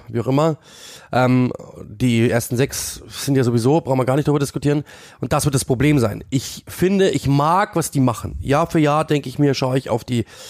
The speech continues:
äh, getanen Transfers und denke mir, wow, jedes Jahr wieder.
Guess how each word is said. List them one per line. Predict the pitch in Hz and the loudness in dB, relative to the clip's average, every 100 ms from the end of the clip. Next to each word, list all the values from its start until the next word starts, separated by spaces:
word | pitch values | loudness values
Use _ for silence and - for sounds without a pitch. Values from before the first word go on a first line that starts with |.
| - - - | -18 -18 -6
äh, | 120 113 107 104 101 | 0 2 4 2 0
getanen | - 127 135 170 | -2 0 2 0
Transfers | 170 135 120 139 147 170 | 0 -2 -2 0 2 0
und | 123 | -2
denke | 139 139 143 | -2 0 2
mir, | 135 127 - - | 2 0 -8 -6
wow, | 98 101 92 82 - _ - | -2 0 0 -4 -12 _ -4
jedes | 139 170 | 0 2
Jahr | 151 127 | 2 2
wieder. | 104 98 | 0 -4